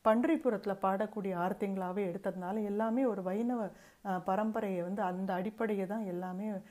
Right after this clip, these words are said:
வச்சுட்டு செய்-, செய்யப்படும். ஆ, ஷிரடியிலையும் இப்போவும் அப்படி தான் நடந்துட்டு இருக்கு. இது வந்து அந்த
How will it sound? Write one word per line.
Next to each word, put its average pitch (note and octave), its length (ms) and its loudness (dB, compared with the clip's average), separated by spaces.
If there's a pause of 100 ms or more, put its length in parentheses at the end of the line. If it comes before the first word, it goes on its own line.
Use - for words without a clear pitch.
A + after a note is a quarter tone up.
(240)
வச்சுட்டு G3+ 640 -2
செய்-, F#3+ 380 -2
செய்யப்படும். F#3+ 540 -4 (240)
ஆ, - 20 -4 (300)
ஷிரடியிலையும் F#3+ 600 -2
இப்போவும் A#3+ 220 2
அப்படி F#3 220 -2
தான் F#3+ 200 -4
நடந்துட்டு F3 360 -6
இருக்கு. E3 300 -14 (340)
இது A3+ 200 2
வந்து A#3+ 680 2
அந்த G#3 260 2